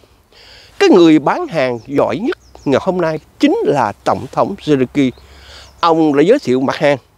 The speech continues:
với tất cả các loại vũ khí tối tân, làm cho Hoa Kỳ đã thấy được từ châu Âu và lẫn cả các quốc gia thuộc đồng minh của Hoa Kỳ. Tôi nhìn nhận rằng Tổng thống Zelensky là một người giỏi nhất,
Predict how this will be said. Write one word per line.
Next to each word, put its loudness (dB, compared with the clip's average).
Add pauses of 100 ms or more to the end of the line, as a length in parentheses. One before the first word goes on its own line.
(580)
với 2
tất -4
cả -2
các -6
loại 0
vũ -4
khí -4 (220)
tối 0
tân, -2 (420)
làm 2
cho 2
Hoa 0
Kỳ 2 (640)
đã -2
thấy 0
được 2 (220)
từ 4
châu 0
Âu -2
và -2
lẫn -2
cả -4
các -4
quốc -2
gia 0 (100)
thuộc 2
đồng 0
minh 0 (200)
của 0
Hoa -4
Kỳ. -4 (540)
Tôi 6
nhìn 2
nhận 2
rằng 0 (500)
Tổng 0
thống 0
Zelensky -2 (180)
là 2
một -2 (100)
người -2
giỏi -2
nhất, -4